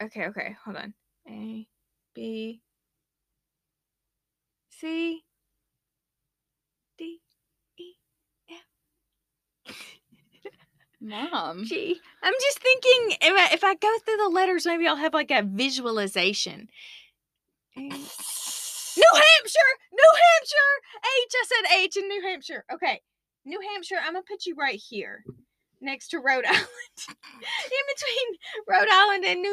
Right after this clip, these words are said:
Speaker 1: York. I'm sure that's right.
Speaker 2: Okay.
Speaker 1: Okay, okay. H, I, Illinois, Indiana. Did I already do Indiana? I didn't do Indiana. Okay, Indiana, you're gonna be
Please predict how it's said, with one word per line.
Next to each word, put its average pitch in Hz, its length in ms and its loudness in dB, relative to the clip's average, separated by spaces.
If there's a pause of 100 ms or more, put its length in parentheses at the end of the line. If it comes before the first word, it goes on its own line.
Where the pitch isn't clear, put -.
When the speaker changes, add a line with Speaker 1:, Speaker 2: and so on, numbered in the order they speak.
Speaker 1:
York. 359 520 4 (100)
I'm 349 400 -12
sure 440 380 4
that's 285 260 -2
right. 208 340 -2 (440)
Speaker 2:
Okay. 277 140 -4
Speaker 1:
Okay, 311 360 -2
okay. 294 300 -2 (260)
H, - 160 -20 (420)
I, 311 420 -14 (1300)
Illinois, 214 560 -10 (400)
Indiana. 214 760 -8 (240)
Did 285 80 -10
I 330 60 2
already 370 200 0
do 392 120 0
Indiana? 370 400 0 (1400)
I 403 40 6
didn't 605 280 2
do 523 260 6
Indiana. 285 420 4 (800)
Okay, 294 220 -2
Indiana, 294 720 -4
you're 262 420 -4
gonna 381 280 -4
be 285 400 -10